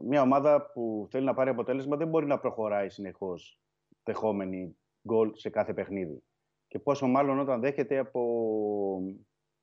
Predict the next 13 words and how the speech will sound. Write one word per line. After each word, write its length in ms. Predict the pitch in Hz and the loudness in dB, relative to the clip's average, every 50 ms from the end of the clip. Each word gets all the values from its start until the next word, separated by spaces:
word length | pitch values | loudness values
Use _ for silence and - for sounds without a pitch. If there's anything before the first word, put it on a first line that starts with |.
| _ _ _ _ _ _ _ _ _ _ _ _ _ _ | _ _ _ _ _ _ _ _ _ _ _ _ _ _
ομάδες, 600 | _ 95 98 101 110 117 127 127 143 147 143 - | _ -2 0 2 4 4 4 6 4 2 2 0
ε, 160 | - 113 110 98 | -2 -2 -2 -2
του 180 | 104 113 107 | -4 -4 -4
επίπεδου 360 | 107 101 104 101 139 139 131 127 | -4 -4 -4 -2 -2 -2 0 0
που 60 | - | -2
έχει 140 | 139 139 - | -2 -2 -2
παίξει 260 | - 139 143 - - | -6 -6 -6 -4 -4
μέχρι 200 | 143 147 135 - | -4 -4 -4 -4
τώρα 220 | _ - 147 120 92 | _ 2 2 2 2
ο 40 | 82 | -2
Ολυμπιακός, 480 | 82 85 80 85 80 78 - 80 - | -4 -8 -10 -12 -12 -12 -14 -12 -10
έτσι. 320 | 101 95 - - 101 82 76 | -10 -10 -8 -10 -12 -10 -10
Γιατί 640 | 82 90 90 82 - 104 107 110 110 107 107 107 107 | -8 -8 -8 -4 -2 0 2 2 2 2 0 0 -2